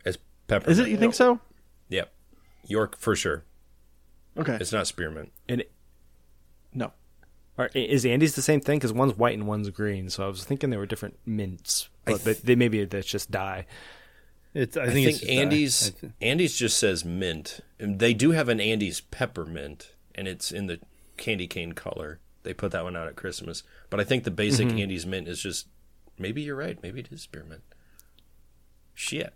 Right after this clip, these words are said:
Speaker 3: I don't know what the difference
Speaker 2: <laughs> 'Cause it is, like, green, right?
Speaker 3: Yeah.
Speaker 1: Yeah.
Speaker 2: Yeah.
Speaker 1: But I do love Andes mints.
Speaker 3: I do too. <laughs>
Speaker 1: I
Speaker 2: The
Speaker 1: do love
Speaker 2: York
Speaker 1: the smell
Speaker 2: is,
Speaker 1: of this
Speaker 2: like,
Speaker 1: beer.
Speaker 2: is white.
Speaker 3: Mm-hmm.
Speaker 2: Right, but I don't know. I feel like the York, the York's peppermint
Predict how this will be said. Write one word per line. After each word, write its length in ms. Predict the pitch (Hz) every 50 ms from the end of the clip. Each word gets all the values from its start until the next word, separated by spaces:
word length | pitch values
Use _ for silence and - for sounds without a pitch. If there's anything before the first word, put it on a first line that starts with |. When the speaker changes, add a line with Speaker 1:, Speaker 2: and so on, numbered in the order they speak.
| - -
Speaker 3:
I 100 | 117 120
don't 140 | 135 131 113
know 100 | 101 95
what 160 | 95 95 -
the 80 | - 90
difference 420 | 104 113 - - 107 - - - -
Speaker 2:
<laughs> 60 | - 131 113 - - - - 185
'Cause 140 | - 208 190
it 100 | 202 220
is, 200 | 233 349 381 247
like, 140 | 220 156 135
green, 440 | 123 123 131 214 214 143 104 101 120 - _ _ - - 82
right? 220 | 139 160 220 294 349 - -
Speaker 3:
Yeah. 280 | 127 131 113 87 98 - - - - - - _ _ _ _ _ -
Speaker 1:
Yeah. 120 | - 104
Speaker 2:
Yeah. 120 | 101 87 82 82 - - _ _ _ _ _ - - - _ _ _ _ _ _ _ _ -
Speaker 1:
But 120 | - 98
I 60 | 92
do 140 | 85 90 92 80
love 180 | 82 80 80
Andes 300 | 82 80 80 80 78 - 82
mints. 300 | 82 82 82 - - - _ - - _ _ _ _ _ _ _ _ _ _ -
Speaker 3:
I 100 | - 117
do 100 | 107 113
too. 160 | 101 - - 95
<laughs> 680 | 95 90 - - - - - - - - - - - -
Speaker 1:
I 60 | -
Speaker 2:
The 60 | -
Speaker 1:
do 60 | 170
love 80 | 151 143
Speaker 2:
York 240 | 143 160 208 233 -
Speaker 1:
the 20 |
smell 120 | - 123 104
Speaker 2:
is, 100 | 92 98
Speaker 1:
of 60 | -
this 80 | - 113
Speaker 2:
like, 40 | -
Speaker 1:
beer. 260 | 101 92 87 82 73 - - - -
Speaker 2:
is 160 | 143 127 117
white. 420 | 113 117 127 123 117 104 - - - - _ _ _ - _ _ _ - -
Speaker 3:
Mm-hmm. 340 | 123 113 113 120 110 110 107 - - - - _ _ -
Speaker 2:
Right, 200 | 135 107 101 -
but 200 | - 117 110 - - - - - - - - _ - _ - _ -
I 60 | 160
don't 140 | 160 131 131
know. 60 | 160
I 80 | 180 170
feel 160 | - 196 151
like 160 | 127 117 -
the 80 | - 131
York, 180 | 131 135 143 -
the 80 | 127 117
York's 420 | 120 131 170 190 185 - - -
peppermint 580 | - - - 131 127 123 117 113 113 110 -